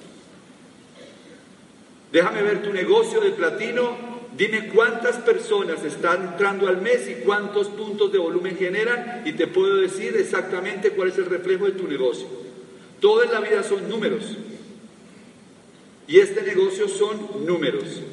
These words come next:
Enfócate en hacer negocios productivos.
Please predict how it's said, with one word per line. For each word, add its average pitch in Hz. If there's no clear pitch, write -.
Enfócate 220
en 156
hacer 190
negocios 175
productivos. 139